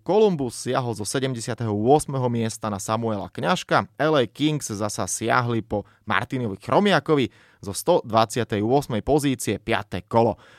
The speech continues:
No a pozrime sa aj na dianie vo svete futbalu. Október je mesiac reprezentačných duelov. Slováci utrpeli v baráži o postup na Euro víťazstvo v súboji s Írskom, keď po sto dvadsiatich minútach, eh, sme gól nevideli.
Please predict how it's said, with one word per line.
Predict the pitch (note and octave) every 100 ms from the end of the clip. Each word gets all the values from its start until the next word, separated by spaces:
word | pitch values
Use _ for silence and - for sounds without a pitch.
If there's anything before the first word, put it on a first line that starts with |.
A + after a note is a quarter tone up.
| - - -
No | A3+
a |
pozrime | - C#3+ D#3+ D3
sa | - C3 B2+
aj |
na | A2+
dianie | A#2 A#2+ A#2
vo | G#2+
svete | - F#2+ E2+
futbalu. | G#3+ A3 A3+ F3 A#2 _
Október | D#3+ E3+ E3+ C#3 C3+ B2+
je |
mesiac | A#2+ A2+ A#2+ G#2 A2
reprezentačných | G#2 - A2 G#2+ G#2+ G#2 - F#2
duelov. | F2+ F3 F#3+ E3+ B2+ A2
Slováci | A#2+ B2+ A#2+ G#2 -
utrpeli | D#3 - D#3 C#3+ C3
v | A2+
baráži | A#2+ B2+ B2 B2+
o | A#2
postup | B2+ B2 - A#2+
na | A2+ A#2+
Euro | C3+ B2
víťazstvo | B2 A#2+ A#2 - A2+
v | -
súboji | D3+ C#3 A2+ -
s |
Írskom, | D3+ F#3 F3 - E3+ A#2 -
keď | - -
po | G2
sto | - D#3
dvadsiatich | C3+ A#2+ A#2 B2 A2
minútach, | A#2 B2+ A2+ A2 G2+ A2+
eh, | G2+ G#2+
sme | G2+ G#2 F#2
gól | F#2+
nevideli. | G2 D3 G3+ G#3+